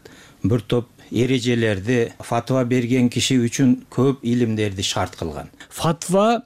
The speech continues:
Speaker 2: э, мусулман үчүн эмне мааниге ээ?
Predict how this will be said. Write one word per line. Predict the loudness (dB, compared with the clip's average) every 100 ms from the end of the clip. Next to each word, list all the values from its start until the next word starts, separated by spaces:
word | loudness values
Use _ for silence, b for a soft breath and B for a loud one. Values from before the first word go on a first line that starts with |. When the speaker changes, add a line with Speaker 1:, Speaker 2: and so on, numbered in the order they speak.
| -2
Speaker 2:
э, | 4
мусулман | 4 4 2 4 4 2
үчүн | 2 2 4
эмне | 4 4 4 4 2 0
мааниге | 0 2 2 2 0
ээ? | 0 -2 -2